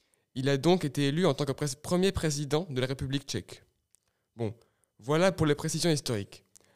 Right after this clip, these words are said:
Václav Havel était un grand adepte du sourire et de la bonne humeur. À l'image de son combat, il privilégiait la résilience, d'où son mantra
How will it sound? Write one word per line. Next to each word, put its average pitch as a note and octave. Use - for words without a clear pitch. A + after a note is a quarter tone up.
Václav F3
Havel D#3
était C3
un C3
grand D#3+
adepte D3+
du A#2+
sourire C#3
et C3
de A#2+
la A#2
bonne B2
humeur. G2
À A#2+
l'image D#3+
de C#3+
son C#3
combat, C3
il C3
privilégiait E3
la B2+
résilience, C#3+
d'où F3+
son D#3
mantra C#3